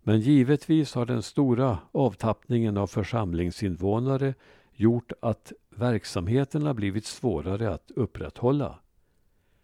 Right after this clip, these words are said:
Kyrkbänkarna står ofta tämligen tomma även under gudstjänsttid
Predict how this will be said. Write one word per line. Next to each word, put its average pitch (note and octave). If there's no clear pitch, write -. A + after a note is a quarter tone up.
Kyrkbänkarna D3
står -
ofta C3
tämligen G2
tomma A2
även A2+
under A2
gudstjänsttid A#2